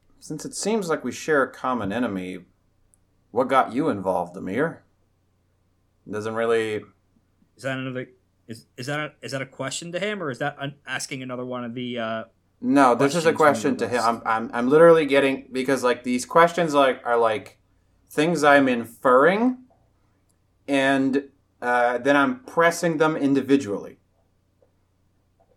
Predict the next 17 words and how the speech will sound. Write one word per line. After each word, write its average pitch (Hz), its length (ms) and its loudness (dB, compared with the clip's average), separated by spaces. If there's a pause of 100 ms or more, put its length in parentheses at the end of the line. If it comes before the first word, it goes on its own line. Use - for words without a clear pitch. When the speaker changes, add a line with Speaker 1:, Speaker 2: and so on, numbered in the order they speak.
(260)
Speaker 2:
Okay. 170 420 -4 (2500)
He's 120 160 -10
a 131 80 -8
horrible 190 440 -2
body-snatching, 151 880 -8
mind-controlling 139 680 -8
monster. 131 340 -10
Speaker 1:
Yes, 135 320 0
but, - 260 -6
like, 110 440 -4 (500)
Speaker 2:
Is 104 100 -20
that 120 200 -12
not 131 160 -8
enough 131 260 -10
answer? 143 240 -12 (120)
Speaker 1:
tr-, 311 280 -10
that's, 175 500 -6